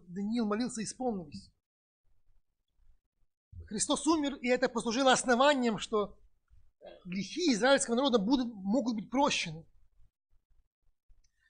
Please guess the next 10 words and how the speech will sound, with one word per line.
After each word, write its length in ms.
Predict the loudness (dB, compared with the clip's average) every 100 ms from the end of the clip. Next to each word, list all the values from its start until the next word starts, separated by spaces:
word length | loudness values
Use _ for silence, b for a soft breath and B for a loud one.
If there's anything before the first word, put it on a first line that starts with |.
| _ _ _
Но 440 | 2 4 6 4
ещё 200 | 2 0
не 60 | 2
наступило 400 | 0 0 0 2
их, 160 | 0
это 140 | 0 -2
царство, 600 | 2 2 0 -6 -10 -10
ещё 240 | -8 0 2
не 100 | 2
наступило 600 | 0 0 0 2 0